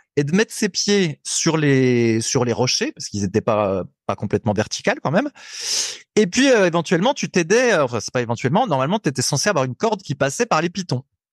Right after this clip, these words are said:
Et là, eh ben, euh, on a abandonné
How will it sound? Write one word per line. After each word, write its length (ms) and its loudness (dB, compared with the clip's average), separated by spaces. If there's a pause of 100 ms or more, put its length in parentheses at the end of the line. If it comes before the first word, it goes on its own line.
(680)
Et 120 6
là, 220 4 (480)
eh 100 4
ben, 320 2
euh, 520 2
on 140 2
a 100 2
abandonné 640 2